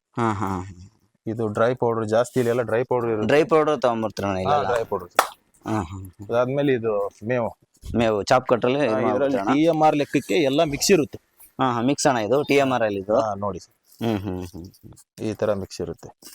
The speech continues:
Speaker 1: ಹ್ಮ್, ಹ್ಮ್, ಹ್ಮ್.
Speaker 2: ಹಸಿದು ಇರುತ್ತೆ, ಒಣ ಮೇವು ಇರುತ್ತೆ ಇದ್ರಲ್ಲಿ.
Speaker 1: Almost ಎಲ್ಲ ನೀವೇ ಇಲ್ಲೇ ಚಾಪ್ ಕಟ್ರಲ್ಲೆಲ್ಲ
Speaker 2: ಹಾ, ಎಲ್ಲ
Speaker 1: ಮಾಡ್ಕೊಂಡ್ಬಿಡ್ತೀರಾ?
Speaker 2: ಇಲ್ಲೇ ಚಾಪ್ ಕಟ್ರಿ.
Speaker 1: ಹ್ಮ್, ಹ್ಮ್, ಹ್ಮ್, ಹ್ಮ್.
Speaker 2: ಈ ಶೆಡ್ ಎಲ್ಲ ಪೂರ ತುಂಬಿರುತ್ತೆ ಇದು.
Speaker 1: ಇದೆಲ್ಲ ತುಂಬಿರುತ್ತಣ್ಣ?
Speaker 2: ಹಾ.
Speaker 1: ಒಂದ್ ಚೀಲ ಏನ್ ಬೀಳುತ್ತಣ್ಣ ಇದು?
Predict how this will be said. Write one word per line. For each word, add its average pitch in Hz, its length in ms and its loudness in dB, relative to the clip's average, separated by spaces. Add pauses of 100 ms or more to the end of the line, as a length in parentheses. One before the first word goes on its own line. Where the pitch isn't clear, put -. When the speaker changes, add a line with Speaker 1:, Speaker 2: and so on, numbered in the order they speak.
(160)
Speaker 1:
ಹ್ಮ್, 120 100 -10
ಹ್ಮ್, 104 280 -12
ಹ್ಮ್. 104 340 -16
Speaker 2:
ಹಸಿದು 127 340 2
ಇರುತ್ತೆ, 123 300 2
ಒಣ 127 240 2
ಮೇವು 113 280 -2
ಇರುತ್ತೆ 101 240 -6
ಇದ್ರಲ್ಲಿ. 90 240 -12 (540)
Speaker 1:
Almost 113 360 0
ಎಲ್ಲ 120 200 4
ನೀವೇ 117 280 2
ಇಲ್ಲೇ 113 200 0
ಚಾಪ್ 107 260 0
ಕಟ್ರಲ್ಲೆಲ್ಲ 110 460 2
Speaker 2:
ಹಾ, - 0 -
ಎಲ್ಲ 123 80 0
Speaker 1:
ಮಾಡ್ಕೊಂಡ್ಬಿಡ್ತೀರಾ? 127 360 0
Speaker 2:
ಇಲ್ಲೇ 113 160 -2
ಚಾಪ್ 95 240 -6
ಕಟ್ರಿ. 90 220 -14 (480)
Speaker 1:
ಹ್ಮ್, 101 100 -2
ಹ್ಮ್, 92 240 -10
ಹ್ಮ್, 107 200 -18
ಹ್ಮ್. - 220 -20 (2250)
Speaker 2:
ಈ 117 60 -4
ಶೆಡ್ 131 240 -2
ಎಲ್ಲ 139 100 2
ಪೂರ 127 260 0
ತುಂಬಿರುತ್ತೆ 113 480 -6
ಇದು. 85 180 -10
Speaker 1:
ಇದೆಲ್ಲ 120 240 4
ತುಂಬಿರುತ್ತಣ್ಣ? 117 540 0
Speaker 2:
ಹಾ. 95 280 -8 (200)
Speaker 1:
ಒಂದ್ 156 140 2
ಚೀಲ 196 140 6
ಏನ್ 190 200 2
ಬೀಳುತ್ತಣ್ಣ 113 300 0
ಇದು? 80 180 -10